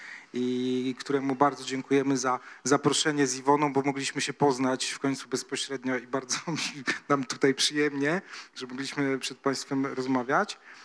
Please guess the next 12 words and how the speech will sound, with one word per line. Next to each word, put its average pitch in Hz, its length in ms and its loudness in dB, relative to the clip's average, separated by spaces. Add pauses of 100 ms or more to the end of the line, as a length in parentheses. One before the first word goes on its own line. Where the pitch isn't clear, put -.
(140)
Mm, 143 420 4 (140)
to 156 360 6
książki 165 600 0
są 160 300 -4
dostępne 147 640 -2
w 127 60 -8
mediatece 143 920 2 (300)
Instytutu 143 840 6
Francuskiego 131 840 2
na 147 160 6
ulicy 131 460 -2
Widok. 151 540 4